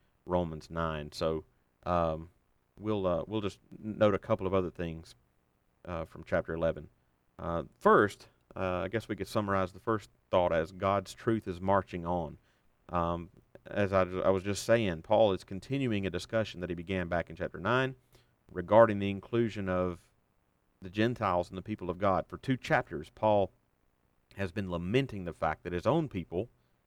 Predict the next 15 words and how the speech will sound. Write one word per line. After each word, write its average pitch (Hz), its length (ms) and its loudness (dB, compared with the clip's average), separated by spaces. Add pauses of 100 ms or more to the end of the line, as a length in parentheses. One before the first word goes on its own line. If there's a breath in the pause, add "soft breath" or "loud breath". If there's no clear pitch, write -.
(180)
the - 100 -6
Israelites, 87 720 0
were 87 320 -2
seemingly 113 640 -2
en 120 320 0
masse 92 600 -2 (400)
rejecting 95 640 2
the 90 80 -4
gospel 87 460 -2
of 80 100 -10
Jesus 82 340 -10
Christ 101 420 -4
and 82 200 -16
walking 85 360 0
away 117 440 2